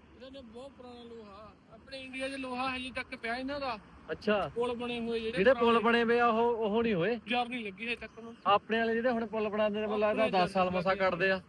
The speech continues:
Speaker 2: ਆਹ ਦੇਖ ਲਓ, ਉਦੋਂ ਆਪਣੇ ਰਾਜ ਕਰਕੇ ਪੁਲ ਬਣਾ ਕੇ ਉਦੋਂ। ਤੇ ਤੁਸੀਂ ਪਿੱਛੇ ਵਿਊ ਦੇਖ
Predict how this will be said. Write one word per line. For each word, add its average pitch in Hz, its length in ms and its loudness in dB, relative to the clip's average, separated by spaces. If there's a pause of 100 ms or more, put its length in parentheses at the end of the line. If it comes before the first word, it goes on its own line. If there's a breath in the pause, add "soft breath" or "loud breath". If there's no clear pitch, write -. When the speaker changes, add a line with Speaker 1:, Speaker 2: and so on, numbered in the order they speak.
(1500)
Speaker 2:
ਆਹ 175 120 -2
ਦੇਖ 190 200 2
ਲਓ, 196 120 2
ਉਦੋਂ 196 140 2
ਆਪਣੇ 202 280 2
ਰਾਜ 185 240 6
ਕਰਕੇ 185 380 2
ਪੁਲ 190 260 2
ਬਣਾ 170 260 2
ਕੇ 160 120 -2
ਉਦੋਂ। 190 260 0 (1000)
ਤੇ 165 400 -2
ਤੁਸੀਂ 175 240 -10
ਪਿੱਛੇ 175 260 -10
ਵਿਊ 170 180 -12
ਦੇਖ 170 200 -6